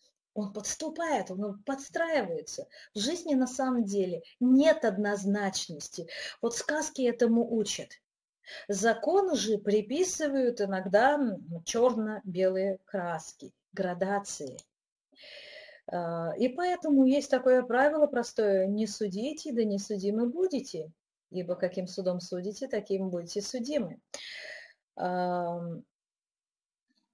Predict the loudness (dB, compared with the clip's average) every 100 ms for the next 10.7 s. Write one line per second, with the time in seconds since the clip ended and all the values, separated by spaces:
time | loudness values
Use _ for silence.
0 | _ _ _ -6 -4 2 4 4 2 0
1 | -4 -4 -2 -2 -6 -6 -6 -2 0 0
2 | 0 2 2 4 4 4 4 0 -4 -2
3 | -2 -2 0 4 4 4 0 2 2 4
4 | 2 2 6 6 6 4 2 2 4 4
5 | 2 2 2 0 -4 -2 0 0 0 0
6 | -2 -2 -4 -4 0 0 2 2 2 -4
7 | _ -8 0 0 2 2 4 2 0 -2
8 | -2 0 2 0 0 -2 2 0 2 -4
9 | -2 -2 0 -2 -2 2 2 2 -2 -4
10 | -4 -4 -2 0 0 -2 -6